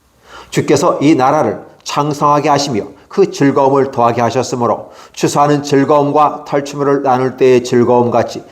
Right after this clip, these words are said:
그들이 주 앞에서 즐거워하오니 이는 그들이 무겁게 먼 멍에와 그들의 어깨의 채찍과 그 압제자의 막다기를 주께서 꺾으시되 미디안의 날과 같이 하셨음이니이다. 어지러이 싸우는 군인들의 신과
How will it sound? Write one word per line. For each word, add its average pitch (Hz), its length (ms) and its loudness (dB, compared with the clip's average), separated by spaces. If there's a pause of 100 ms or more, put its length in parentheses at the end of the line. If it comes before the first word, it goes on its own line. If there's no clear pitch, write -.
(120)
그들이 110 380 -2
주 - 180 -2
앞에서 135 580 0
즐거워하오니 117 920 0 (540)
이는 151 500 -2
그들이 120 440 2
무겁게 139 480 0
먼 139 340 0
멍에와 117 460 0 (220)
그들의 - 360 0
어깨의 147 500 2
채찍과 127 600 -4
그 - 240 -2
압제자의 127 680 2
막다기를 117 640 -2 (160)
주께서 - 460 -2
꺾으시되 - 600 -4 (300)
미디안의 117 500 2
날과 113 320 2
같이 110 300 -2
하셨음이니이다. 107 880 -6 (1040)
어지러이 127 400 4
싸우는 160 500 0
군인들의 127 460 -2
신과 120 480 -8